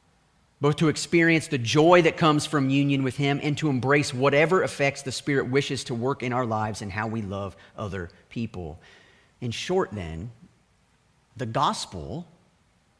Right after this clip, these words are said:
is an invitation into love. It's an invitation for you and I to experience real love,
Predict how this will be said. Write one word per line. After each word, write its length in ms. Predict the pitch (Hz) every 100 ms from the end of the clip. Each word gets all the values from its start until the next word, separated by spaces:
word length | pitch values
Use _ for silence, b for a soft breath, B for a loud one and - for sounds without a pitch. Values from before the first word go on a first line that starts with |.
| _ b _ -
is 320 | 139 147 127
an 220 | 127 113 -
invitation 1200 | 143 160 185 156 175 - 147 160 - 90 71 76 110 _ _ _ _ _ _ _ _
into 760 | 131 147 160 - 139 131 127 127 -
love. 480 | 101 82 60 62 _ _ _ _ _ _ _ _ _ _ _ _ _ _ _ b b
It's 180 | - 147
an 100 | 170
invitation 720 | - 202 175 - 196 233 180 160
for 220 | - 151
you 240 | 139 196
and 100 | 175
I 140 | 165 165
to 240 | - 165 160
experience 1120 | 127 - - - 165 190 262 151 104 - -
real 300 | - 104 104
love, 420 | 87 78 78 165